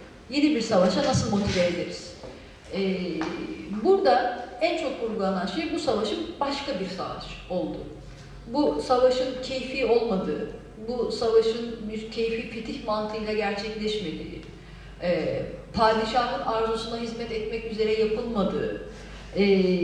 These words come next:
bu savaşın aslında halkın kendisine ait bir savaş olduğu, e,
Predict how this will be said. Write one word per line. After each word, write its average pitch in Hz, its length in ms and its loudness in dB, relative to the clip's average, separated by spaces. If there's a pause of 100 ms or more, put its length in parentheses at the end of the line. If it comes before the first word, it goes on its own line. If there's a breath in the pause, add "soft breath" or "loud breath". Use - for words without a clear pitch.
(280)
bu 302 60 2
savaşın 220 500 4
aslında 247 480 -2
halkın 269 340 4
kendisine 247 480 0
ait 196 420 2
bir 190 80 0
savaş 185 420 -2
olduğu, 175 580 0 (180)
e, 180 80 -4